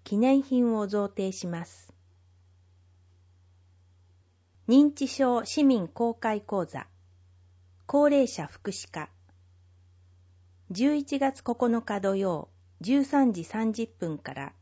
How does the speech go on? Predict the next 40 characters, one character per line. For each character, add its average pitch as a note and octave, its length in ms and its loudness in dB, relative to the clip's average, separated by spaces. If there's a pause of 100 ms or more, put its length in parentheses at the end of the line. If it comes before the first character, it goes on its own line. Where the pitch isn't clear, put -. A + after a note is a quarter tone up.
十 G3 300 2
五 E3 180 2
時。 B2+ 220 -8 (600)
場 F#3 140 -6
所、 G#3 320 -6 (760)
日 D4+ 180 2
西 G#3+ 280 -2
地 B3 200 -4
域 - 260 -14
交 G#3+ 240 0
流 G3+ 140 -2
セ G3 180 -6
ン F3 80 -8
タ - 180 -14
ー。 - 140 -14 (1000)
内 G#3+ 320 -2
容、 G3 280 -2 (840)
認 D4 220 6
知 - 100 -16
症 C4+ 360 2
を A#3+ 80 2
寄 A#3 140 2
せ B3+ 180 -2
付 B3+ 220 -4
け A#3 40 0
な A3+ 160 0
い G#3 120 -4
脳 A#3+ 240 2
の D#3+ 140 -4
健 G#3 180 -4
康 G3+ 340 -4
講 E3 220 -4
座。 - 180 -16 (1700)
日 A3 300 -2
常 C4+ 200 2
生 C4 240 0
活 F#3 320 -8
の D#3 100 -4
中 E3 300 -8
で C#3+ 240 -10